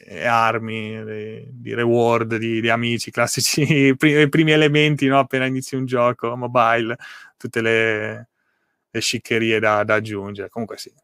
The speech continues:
bello, sto vedendo anche il video di adesso che ha messo Eric. E, e niente, tutto qua, devo dire che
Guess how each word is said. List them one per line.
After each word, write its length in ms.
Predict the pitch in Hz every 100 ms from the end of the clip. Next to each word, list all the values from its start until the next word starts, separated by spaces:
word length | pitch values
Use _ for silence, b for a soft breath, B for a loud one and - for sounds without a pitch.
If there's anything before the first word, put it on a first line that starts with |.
| _
bello, 320 | - 101 95 95
sto 140 | -
vedendo 220 | 101 101
anche 160 | 101 101
il 80 | 101
video 220 | 101 101
di 80 | 101
adesso 260 | 101 -
che 80 | 104
ha 20 |
messo 300 | 101 - 104
Eric. 320 | 101 98 - _ _ _ _ _ _ _ _ _ _ _ _ _ _
E, 380 | - - - 185
e 40 |
niente, 320 | 202 120 120
tutto 240 | - 135 127
qua, 300 | 127 107 104
devo 160 | 113
dire 260 | 123 143 131
che 1000 | 117 107 104 104 104 101 101 104 101